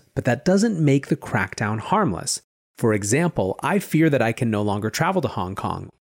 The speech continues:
or to any countries with active extradition treaties with the Hong Kong administrative government or with China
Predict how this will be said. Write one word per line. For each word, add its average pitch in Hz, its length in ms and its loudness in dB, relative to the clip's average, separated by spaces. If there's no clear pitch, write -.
or 202 480 2
to - 120 -6
any 190 320 4
countries 147 560 0
with 120 160 -2
active 123 400 -2
extradition 120 600 0
treaties 101 380 0
with 120 220 0
the 113 100 -2
Hong 101 220 -2
Kong 98 260 -4
administrative 95 560 -4
government 147 460 0
or 98 160 -2
with 95 120 -6
China 170 460 -2